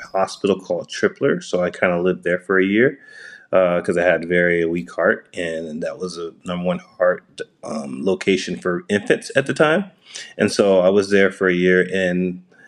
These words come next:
you know, the mili-, my dad, mom, life kept moving, the military kept moving, and my dad got papers to move to Japan while I was there. So came back to North Carolina for a year, and we end up living, moving to Japan by the time I was three years old.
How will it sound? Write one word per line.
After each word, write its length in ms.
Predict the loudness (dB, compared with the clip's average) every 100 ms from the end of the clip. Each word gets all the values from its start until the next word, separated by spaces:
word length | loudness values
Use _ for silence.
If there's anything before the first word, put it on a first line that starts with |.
| -18 -4
you 60 | 2
know, 120 | 4
the 60 | 6
mili-, 340 | 6 6 4
my 140 | 0
dad, 300 | 2 4 2
mom, 320 | 0 0 0 0
life 260 | 0 -2
kept 180 | -2 -2
moving, 300 | 0 -2 -2
the 80 | -2
military 380 | -2 -2 -4 -2
kept 200 | -4 -4
moving, 280 | -6 -6
and 60 | -10
my 80 | -10
dad 220 | -6 -6
got 200 | -6 -10
papers 400 | -6 -6 -6 -8
to 100 | -10
move 240 | -12 -12 -12
to 120 | -14
Japan 560 | -14 -6 0 0 0 -6 _
while 160 | -6 -6
I 60 |
was 200 | -6 -8
there. 220 | -8 -8 -6
So 320 | -4 -4 -6 _ -10
came 240 | -2 0
back 260 | 2 2 0
to 140 | -10
North 420 | -8 0 2 2 2
Carolina 480 | 2 2 0 -2 -4
for 240 | -2 0
a 60 | 0
year, 240 | 0 0
and 320 | -2 -12 -18
we 220 | -20 -18
end 120 | -12 -12
up 140 | -12 _
living, 340 | -10 -8 -10 -14
moving 240 | -12 -12 -12
to 80 | -12
Japan 580 | -14 -8 0 2 2
by 140 | 2 -2
the 60 | -4
time 260 | -6 -6
I 60 | -6
was 240 | -8 -12
three 260 | -8 -4 -2
years 240 | -2 -2
old. 240 | -2 -2